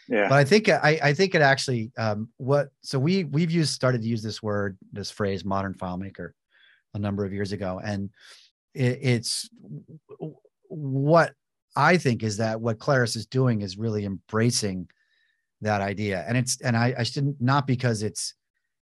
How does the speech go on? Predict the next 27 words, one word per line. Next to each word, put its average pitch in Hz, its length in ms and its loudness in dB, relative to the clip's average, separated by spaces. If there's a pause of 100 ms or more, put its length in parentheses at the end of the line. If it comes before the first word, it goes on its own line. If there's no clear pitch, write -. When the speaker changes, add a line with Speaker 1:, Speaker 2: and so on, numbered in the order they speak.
Speaker 2:
our 120 200 4
idea, 104 540 0
but 110 140 0
because 113 500 0
modern 135 380 2
FileMaker 123 520 -2
really 120 360 0
meant 107 480 -4 (720)
placing 143 420 4
FileMaker 113 800 2 (380)
firmly 147 880 2
in, 135 420 0 (220)
in 143 160 0
the 139 80 2
modern 123 460 2
ecosystem. 107 760 -6
So 110 180 0
that 120 200 4
meant 110 320 0 (460)
cloud, 131 460 4 (540)
right? 120 220 -2
Had 120 200 -2
to 120 40 -2
be 120 140 2
on 117 100 2
a 110 40 -2
server, 120 520 0